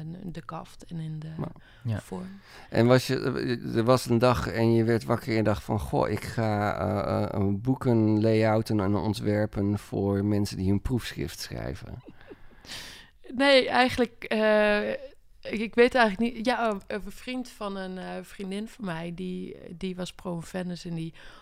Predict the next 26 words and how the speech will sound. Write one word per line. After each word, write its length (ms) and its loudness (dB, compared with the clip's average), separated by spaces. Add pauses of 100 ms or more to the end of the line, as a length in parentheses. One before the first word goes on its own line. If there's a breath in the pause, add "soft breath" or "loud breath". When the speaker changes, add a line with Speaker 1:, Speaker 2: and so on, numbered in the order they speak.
Speaker 1:
hoorde 480 2
van, 340 -8
eh, 160 -6 (360)
nou, 300 -8
Ellen 260 -8
is 160 -8
grafisch 360 -12
ontwerper. 600 -4 (340 loud breath)
En 120 0
die 100 -2
vroeg 240 -12
dat 220 -6
aan 60 -4
mij. 180 -6
Dus 140 -6
eigenlijk 320 -6
heel 140 4
toevallig 540 -4
dat 100 -10
ik 140 -10
ermee 280 -4
in 120 -4
aanraking 580 -8
kwam. 320 -10 (100)
Speaker 2:
Ja. 160 -4 (440 loud breath)
Speaker 1:
Ehm, 560 -4